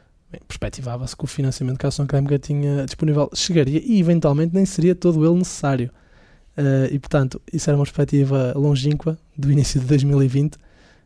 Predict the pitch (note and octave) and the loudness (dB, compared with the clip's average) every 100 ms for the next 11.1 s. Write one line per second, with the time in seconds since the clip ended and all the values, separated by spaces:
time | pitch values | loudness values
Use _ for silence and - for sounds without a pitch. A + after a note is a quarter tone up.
0 | - D3 C#3+ - D3+ D#3+ D3+ D#3+ D#3+ D#3+ | -6 0 0 2 4 4 6 6 6 6
1 | D#3+ D#3+ D#3 C#3 B2 B2+ - D3 - C#3 | 4 4 4 4 2 -2 -4 -4 0 0
2 | C3 B2 - D3 D3+ C#3 - C#3 D3+ C#3+ | 0 -2 -2 2 4 2 -2 -4 -2 0
3 | D3 C#3+ C3+ - C#3 B2+ A#2+ B2+ B2 C#3+ | 0 -2 -2 -4 -2 -2 -4 -4 -2 0
4 | F3+ A3+ _ _ _ _ _ _ _ _ | 0 -2 _ _ _ _ _ _ _ _
5 | - C#3 C3+ C3 C3 C#3 - C3+ - C3 | -2 2 4 4 2 0 0 -4 -2 -2
6 | C3 C3 - C#3+ D3 D3 C#3 C3+ C#3 C#3 | 0 -4 0 0 0 0 0 2 2 0
7 | - C#3 C3+ C3+ C3+ C3 B2 B2+ B2 A#2 | 0 0 0 0 0 0 -2 -4 -8 -6
8 | B2+ A#2+ - D3+ C#3 C3+ C3 - C3+ C3+ | -6 -8 -6 -6 -4 -4 -6 -4 -4 -2
9 | - B2+ C#3+ C3+ C3 C3 C3 C3+ C3+ - | -4 -8 -6 -6 -4 -2 -2 -2 -2 -4
10 | C3 C3+ D3+ - - - - _ _ C#3+ | -4 -2 -2 -4 -20 -20 -20 _ _ -2